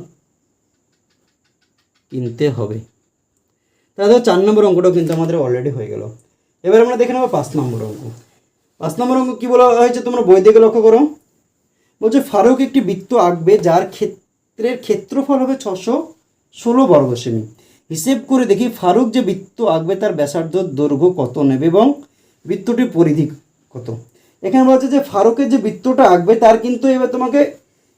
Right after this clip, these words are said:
ক্ষেত্রফলটা দেওয়া আছে, অর্থাৎ পাই আর স্কোয়ারের মান কী দেওয়া আছে দেখো, ছশো ষোলো বর্গমিটার।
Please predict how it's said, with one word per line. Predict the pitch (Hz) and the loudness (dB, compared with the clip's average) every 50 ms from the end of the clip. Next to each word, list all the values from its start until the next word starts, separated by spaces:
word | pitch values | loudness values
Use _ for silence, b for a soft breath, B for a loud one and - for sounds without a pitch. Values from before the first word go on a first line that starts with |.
| _ | _
ক্ষেত্রফলটা | _ - 269 269 - - 302 349 294 - 330 330 - 302 294 | _ -10 -10 -8 -4 0 0 2 2 4 2 4 6 4 6
দেওয়া | 214 208 190 170 | 6 6 6 4
আছে, | 156 - 196 | 4 2 0
অর্থাৎ | 190 180 254 254 254 254 - | 0 2 2 2 0 2 2
পাই | 220 196 196 208 220 254 294 294 - | 4 6 6 8 6 6 4 2 -4
আর | - - 165 170 196 226 | -4 -2 2 4 4 4
স্কোয়ারের | 226 - - - 269 247 240 240 226 | 2 0 -4 0 2 4 4 6 6
মান | 226 175 170 190 214 202 190 | 6 6 6 4 4 2 0
কী | 233 226 | 2 4
দেওয়া | 226 226 226 | 4 6 6
আছে | 220 233 | 4 4
দেখো, | 226 233 262 262 | 2 2 0 0
ছশো | 269 - 185 165 160 - 214 | -2 0 -2 -2 0 -2 -4
ষোলো | 214 - 165 147 147 131 | -4 -2 0 0 0 0
বর্গমিটার। | 123 113 113 113 110 110 110 110 110 | 0 -2 -4 -4 -4 -6 -6 -8 -12